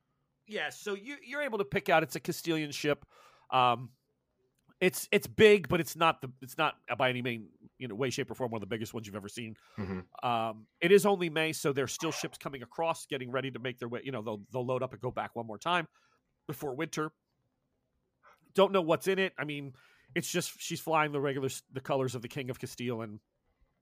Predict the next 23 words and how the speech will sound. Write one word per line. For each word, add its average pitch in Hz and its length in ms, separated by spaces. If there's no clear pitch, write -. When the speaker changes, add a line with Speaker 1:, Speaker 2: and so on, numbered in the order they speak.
Speaker 1:
you 147 80
know, 117 120
this 160 180
isn't 175 260
odd. 156 320
It's - 200
just - 440
you're 127 120
catching 127 520
a 127 60
Castilian 131 420
ship. - 200
Now, 165 380
Speaker 2:
Yeah. 147 180
Speaker 1:
again, 165 360
most 202 200
Castilian 190 420
ships - 300
probably 180 400
would 165 120
have - 100
taken, 156 460
if, 139 120